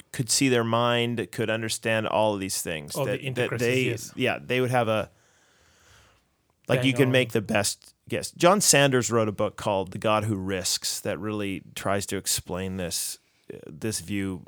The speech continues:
Speaker 1: a, a lot. If you ever read Letters to a Skeptic, too, Greg Boyd tries to explain to his father in that, w-, his views on open theism that make sense of God's, uh,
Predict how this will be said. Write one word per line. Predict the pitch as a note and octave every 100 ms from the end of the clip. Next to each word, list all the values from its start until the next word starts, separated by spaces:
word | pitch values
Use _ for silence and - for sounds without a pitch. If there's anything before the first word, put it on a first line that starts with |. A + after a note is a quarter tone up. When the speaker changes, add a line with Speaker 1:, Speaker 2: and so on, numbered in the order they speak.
| -
Speaker 1:
a, | - -
a | G2
lot. | F2+ E2 C2+ -
If | -
you | C#3+
ever | D3
read | D3 B2 A#2
Letters | G#2 G#2+ A2
to | - G#2
a |
Skeptic, | F#2 - G#2 G2+ - A2 -
too, | - A2 A#2 A2+ - - - _ _
Greg | A#2+ G#2+ F#2+
Boyd | G#2 G2+ G2 F#2 - _
tries | - A2+ G#2
to | -
explain | F#2 - G#2+ G2+
to | F#2+
his | G2 -
father | - G#2+ G#2 G2+ E2+
in | D#2
that, | E2+ D2 C2+
w-, | D#2 G2+
his | G#2+ F#2+
views | F2 G2+ F2+
on | F2+
open | F#2 F2+
theism | F#2 F#2 F2 E2 D2 D2
that | F#2 E2+
make | G2 - _ -
sense | - - G#2+ G#2
of | F#2+
God's, | F2+ G2 F2+ - - - _ _ _ _ _ _ _ _ _ - - _ A#3+ -
uh, | _